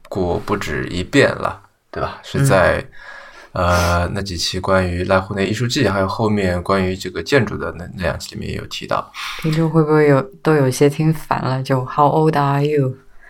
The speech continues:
Speaker 1: 嗯，还好吧，那毕竟是大师嘛，对吧？那么关于这，这本书啊，这本书呢，嗯，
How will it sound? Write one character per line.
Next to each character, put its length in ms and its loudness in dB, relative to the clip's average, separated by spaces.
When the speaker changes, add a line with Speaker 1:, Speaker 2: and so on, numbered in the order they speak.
Speaker 1:
嗯， 400 0
还 120 -4
好 200 0
吧， 160 -6
那 60 -2
毕 100 -6
竟 120 2
是 120 -4
大 160 4
师 160 -6
嘛， 240 -2
对 100 -10
吧？ 140 -10
那 100 4
么 260 6
关 220 6
于 20 4
这， 160 4
这 120 2
本 140 2
书 360 2
啊， 260 0
这 120 4
本 120 8
书 160 2
呢， 320 8
嗯， 560 2